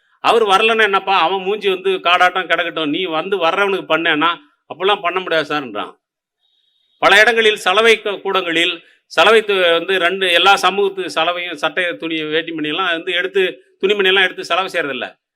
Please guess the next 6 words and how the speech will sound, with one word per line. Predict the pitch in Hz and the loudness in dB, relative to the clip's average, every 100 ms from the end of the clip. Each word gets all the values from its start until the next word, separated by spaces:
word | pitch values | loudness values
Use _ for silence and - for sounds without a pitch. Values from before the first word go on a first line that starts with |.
| _ _ _ _ _ | _ _ _ _ _
ஒரு | 165 208 226 | 0 0 0
சில | 214 202 | -2 -2
கடைகள்ல | 190 202 208 190 | 2 2 2 0
நான் | 180 170 | -4 -4
போய் | 190 | -4
பார்த்தேன், | 175 170 170 202 202 | -2 -2 0 -2 -2